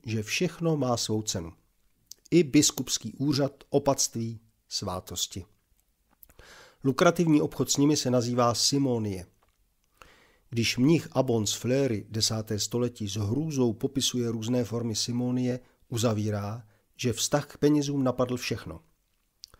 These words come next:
Z toho, co zdánlivě náleží církvi a co náleží samotnému Bohu, není skoro nic, co by nebylo prodáváno za peníze.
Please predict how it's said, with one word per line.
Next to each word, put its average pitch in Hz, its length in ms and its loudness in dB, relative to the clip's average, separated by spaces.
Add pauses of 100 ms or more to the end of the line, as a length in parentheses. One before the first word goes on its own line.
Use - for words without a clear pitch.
(360)
Z - 140 -8
toho, 170 240 6
co - 180 -2
zdánlivě 131 640 2
náleží 120 440 0
církvi 123 540 -4
a 95 60 -6
co 117 160 -4
náleží 113 380 -2
samotnému 123 580 0
Bohu, 123 300 0
není 117 260 0
skoro 107 320 -4
nic, 131 360 -4
co - 120 -4
by 110 120 -6
nebylo 120 340 -2
prodáváno 110 760 -4
za 107 120 -6
peníze. 98 480 -10